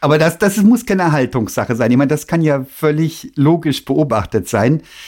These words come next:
Neun Termine am Tag und dann noch ein Viertelstundentermin zwischen reingequetscht. So, so sieht mein Alltag aus. Und da, da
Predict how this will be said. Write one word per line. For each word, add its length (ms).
Neun 340
Termine 460
am 140
Tag 320
und 160
dann 100
noch 260
ein 220
Viertelstundentermin 1120
zwischen 340
reingequetscht. 800
So, 280
so 200
sieht 220
mein 340
Alltag 720
aus. 540
Und 400
da, 140
da 180